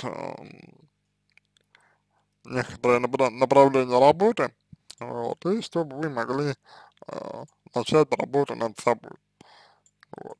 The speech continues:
Вам это, в принципе, мне кажется,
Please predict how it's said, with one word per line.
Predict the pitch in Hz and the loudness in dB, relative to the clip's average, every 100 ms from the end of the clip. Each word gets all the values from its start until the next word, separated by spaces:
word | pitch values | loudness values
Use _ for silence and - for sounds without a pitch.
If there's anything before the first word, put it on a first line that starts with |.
| _ | _
Вам | 151 156 135 | 0 0 0
это, | 123 117 113 - - _ _ | -4 -4 -6 -8 -16 _ _
в | _ | _
принципе, | 135 135 - - - - - 170 _ _ _ | -10 -10 -14 -16 -12 -12 -14 _ _ _ _
мне | 131 127 | -10 -2
кажется, | 131 123 - - - - | 0 0 -4 -18 -18 -20